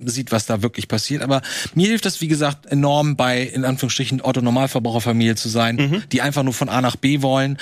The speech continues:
Speaker 1: Wir hatten auch darüber diskutiert, ob man vielleicht nicht War of the Worlds da reinpackt und sei es nur für die erste
Speaker 2: Ey, ich
Speaker 1: Stunde.
Speaker 2: hab, ich hab,
Speaker 1: Weil
Speaker 2: ich
Speaker 1: ich
Speaker 2: hab
Speaker 1: bin
Speaker 2: drüber nachgedacht.
Speaker 1: ein massiver Fan von der ersten Stunde. Ich liebe den, die erste Stunde. Die zweite leider nicht so.
Speaker 2: Ja.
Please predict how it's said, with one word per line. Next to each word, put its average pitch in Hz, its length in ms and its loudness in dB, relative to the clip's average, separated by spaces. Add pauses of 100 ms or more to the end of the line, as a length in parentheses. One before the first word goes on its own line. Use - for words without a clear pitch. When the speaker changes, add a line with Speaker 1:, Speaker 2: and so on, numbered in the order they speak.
(200)
Speaker 1:
Wir 131 80 2
hatten 127 160 -2
auch 127 80 2
darüber 120 260 2
diskutiert, 123 520 -2
ob 123 160 -2
man 117 160 2
vielleicht 120 300 0
nicht 113 140 0
War 123 100 2
of 110 100 -2
the 117 60 -2
Worlds 139 320 0
da 147 80 0
reinpackt 147 500 -2
und 123 160 -2
sei 123 140 0
es 131 80 -2
nur 143 100 0
für 127 120 0
die 127 60 2
erste 123 220 0
Speaker 2:
Ey, 180 100 2
ich 156 60 2
Speaker 1:
Stunde. 170 200 2
Speaker 2:
hab, 254 80 0
ich 143 120 -4
hab, 165 200 -4
Speaker 1:
Weil 139 60 2
Speaker 2:
ich 151 40 0
Speaker 1:
ich 165 60 -2
Speaker 2:
hab 180 60 -2
Speaker 1:
bin 165 120 0
Speaker 2:
drüber 226 160 0
nachgedacht. 135 400 0
Speaker 1:
ein 170 180 2
massiver 202 720 0
Fan 160 260 -2
von 147 120 2
der 123 80 0
ersten 123 240 -2
Stunde. - 260 -4
Ich - 180 -6
liebe 143 500 0
den, 92 220 -4
die 113 280 -4
erste 117 260 -2
Stunde. 107 380 -2 (280)
Die 113 60 -8
zweite 120 360 0
leider 101 200 2
nicht 92 160 -2
so. - 100 -8
Speaker 2:
Ja. 110 120 0